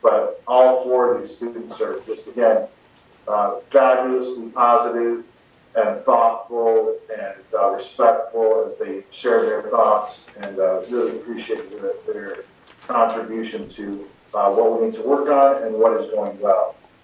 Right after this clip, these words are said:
Uh, next, I'd like to talk about,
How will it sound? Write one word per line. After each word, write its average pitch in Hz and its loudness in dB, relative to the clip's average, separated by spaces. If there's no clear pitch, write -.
Uh, 120 4
next, 170 4
I'd 143 4
like 139 0
to 123 -12
talk 127 -4
about, 120 2